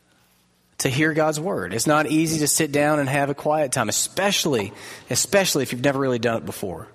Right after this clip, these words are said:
Just like it wouldn't be easy to go to the gym for the first time. But I want to encourage you to take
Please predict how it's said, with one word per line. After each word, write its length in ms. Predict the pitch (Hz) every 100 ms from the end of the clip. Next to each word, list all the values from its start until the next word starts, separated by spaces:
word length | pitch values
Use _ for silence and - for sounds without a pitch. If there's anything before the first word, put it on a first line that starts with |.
| _ _ _ _ _
Just 220 | - 156 185
like 160 | 180
it 80 | 185
wouldn't 180 | 170 170
be 140 | 156
easy 200 | 165 165
to 60 | 147
go 160 | 151
to 60 | 156
the 60 | 139
gym 260 | 131 151
for 120 | 160 113
the 80 |
first 300 | 104 101 95
time. 260 | - 92 110 - - _ - - - _ _ _ _ _ _ _ _ _ _ _ _ _ _ _ _ _ _ _ _ _ _ _ _ _ _ _ _ _ _ _ _ _ _ _
But 100 | -
I 40 | 131
want 220 | 160 202
to 80 | 196
encourage 520 | 156 - 160 160 143
you 100 | 135
to 80 | 123
take 520 | - 143 131 - -